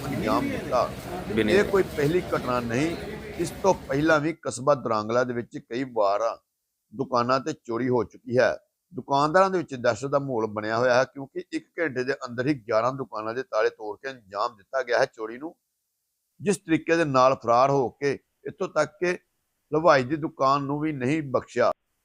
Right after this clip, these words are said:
Speaker 1: ਇਹ ਸਾਰੀਆਂ ਤਸਵੀਰਾਂ ਸੀ ਸੀ ਟੀ ਵੀ ਕੈਮਰੇ ਵਿੱਚ ਵੀ ਕੈਦ ਹੋਈਆਂ ਹਨ। ਦੁਕਾਨਦਾਰਾਂ ਨੇ ਪੁਲਿਸ ਪ੍ਰਸ਼ਾਸਨ ਤੋਂ ਮੰਗ ਕੀਤੀ ਕਿ ਜਲਦ ਤੋਂ ਜਲਦ ਚੋਰਾਂ ਨੂੰ ਗ੍ਰਿਫਤਾਰ ਕੀਤਾ ਜਾਏ, ਕਿਉਂਕਿ ਉਹਨਾਂ ਦੀ ਰੋਜੀ ਰੋਟੀ ਦਾ ਸਾਧਨ ਸਿਰਫ ਦੁਕਾਨਾਂ ਹਨ।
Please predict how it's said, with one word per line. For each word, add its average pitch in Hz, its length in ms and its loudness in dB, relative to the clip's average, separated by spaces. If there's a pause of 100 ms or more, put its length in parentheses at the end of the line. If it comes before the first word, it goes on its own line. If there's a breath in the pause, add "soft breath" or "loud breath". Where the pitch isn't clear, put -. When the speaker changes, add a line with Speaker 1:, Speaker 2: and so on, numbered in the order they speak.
(580)
Speaker 1:
ਇਹ 135 40 -10
ਸਾਰੀਆਂ 160 340 6 (400)
ਤਸਵੀਰਾਂ 117 520 -2
ਸੀ 123 160 -6
ਸੀ 135 160 -4
ਟੀ 135 140 0
ਵੀ 147 80 0
ਕੈਮਰੇ 113 380 2
ਵਿੱਚ 107 180 -6
ਵੀ 135 100 -4
ਕੈਦ 95 260 -2
ਹੋਈਆਂ 113 240 -2
ਹਨ। 131 220 -2 (480)
ਦੁਕਾਨਦਾਰਾਂ 147 580 4
ਨੇ 196 100 -4
ਪੁਲਿਸ 170 240 -6
ਪ੍ਰਸ਼ਾਸਨ 143 400 -2
ਤੋਂ 147 120 0
ਮੰਗ 123 300 -2
ਕੀਤੀ 135 200 -10
ਕਿ 151 80 -2
ਜਲਦ 113 260 0
ਤੋਂ 131 140 -6
ਜਲਦ 120 200 -2
ਚੋਰਾਂ 110 320 -2
ਨੂੰ 120 120 -10
ਗ੍ਰਿਫਤਾਰ 104 360 0
ਕੀਤਾ 101 320 -8
ਜਾਏ, 113 220 2
ਕਿਉਂਕਿ 117 500 -8 (400)
ਉਹਨਾਂ 175 200 2
ਦੀ 208 120 2
ਰੋਜੀ 131 260 4
ਰੋਟੀ 120 280 -2
ਦਾ 139 120 2
ਸਾਧਨ 123 380 4
ਸਿਰਫ 135 240 -4
ਦੁਕਾਨਾਂ 117 540 -4
ਹਨ। 123 280 -2